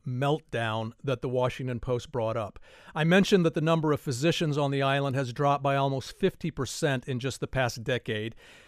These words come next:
Fewer than a third of its municipalities have hospitals with accessible beds, and some Puerto Ricans live as far as twenty miles away from the nearest hospital.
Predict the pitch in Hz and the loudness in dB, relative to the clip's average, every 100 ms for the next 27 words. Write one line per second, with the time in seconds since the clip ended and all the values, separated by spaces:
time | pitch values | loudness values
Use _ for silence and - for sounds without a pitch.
0 | - - 202 208 185 165 151 - - 208 | -20 2 8 10 10 8 4 0 2 6
1 | 196 151 139 151 139 - 143 151 - - | 6 6 2 0 -2 -2 0 0 -2 -4
2 | 151 156 147 131 123 131 117 - 165 156 | -2 0 0 -2 -4 -6 -6 2 4 4
3 | 156 147 139 135 139 147 - - 156 147 | 2 -2 -2 -4 -4 -6 -4 -2 -2 -2
4 | 120 110 131 147 143 135 - - - - | -6 -6 0 2 2 0 -8 -14 -18 -6
5 | 151 - - 208 220 196 156 139 139 156 | -6 0 4 6 6 2 0 0 0 0
6 | 139 139 151 151 151 - - 151 147 147 | -2 2 4 4 0 -2 2 2 2 0
7 | - - 190 208 214 185 170 160 147 127 | -4 -4 4 6 6 6 6 4 2 2
8 | 143 135 120 147 135 131 131 131 - 185 | 4 2 0 -2 0 0 0 -2 -2 2
9 | 185 - 143 104 | 4 2 -4 -6